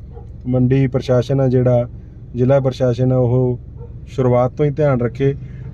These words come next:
ਤਾਂ ਜੋ ਕਿਸਾਨਾਂ ਨੂੰ ਕਿਸੇ ਵੀ ਤਰ੍ਹਾਂ ਦੀ ਜਿਹੜੀ ਮੰਡੀਆਂ ਦੇ ਵਿੱਚ ਕੋਈ ਦਿੱਕਤ ਹੈ ਉਹ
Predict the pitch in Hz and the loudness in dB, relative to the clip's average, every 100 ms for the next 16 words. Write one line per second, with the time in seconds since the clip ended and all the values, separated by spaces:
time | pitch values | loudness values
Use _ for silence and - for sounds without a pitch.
0 | - 135 131 131 139 135 139 - - 135 | -6 0 2 4 4 4 0 -4 -8 -4
1 | 127 127 131 135 135 135 160 170 143 131 | 0 2 2 2 2 0 0 0 2 2
2 | 123 123 127 123 117 127 127 123 117 131 | 2 2 2 2 2 2 2 0 -2 -2
3 | 120 123 117 - 127 123 117 117 - - | -2 -2 -2 -4 -4 0 0 -2 -12 -16
4 | - - 139 135 | -12 -2 2 2